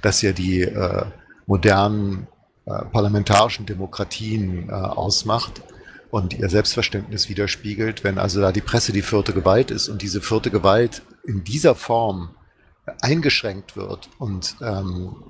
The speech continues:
terrorisiert wird, muss man ja einfach mal sagen. Es ist ja eine, es ist ja ein Drohszenario, das aufgebaut wird mit Julian Assange. Da ist es nicht nur eine juristische, sondern eben,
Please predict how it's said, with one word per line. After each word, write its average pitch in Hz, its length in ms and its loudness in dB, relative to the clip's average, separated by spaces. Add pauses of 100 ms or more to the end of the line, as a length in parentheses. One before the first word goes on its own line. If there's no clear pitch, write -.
terrorisiert 101 760 2
wird, - 240 -8
muss - 140 -8
man 98 120 0
ja 98 120 4
einfach 98 260 -4
mal 92 140 -2
sagen. 117 340 4
Es - 120 -6
ist 117 160 -2
ja 104 120 4
eine, 95 400 0
es - 140 -4
ist - 160 0
ja 98 80 4
ein 95 100 2
Drohszenario, 87 840 4
das 85 240 -2
aufgebaut 87 680 0
wird 95 260 -2
mit 90 160 -2
Julian 95 320 -4
Assange. 98 460 0 (720)
Da 107 80 6
ist 104 300 4
es 113 120 4
nicht 120 180 2
nur 107 100 2
eine 98 100 2
juristische, 107 600 2
sondern 95 300 -4
eben, 92 380 -2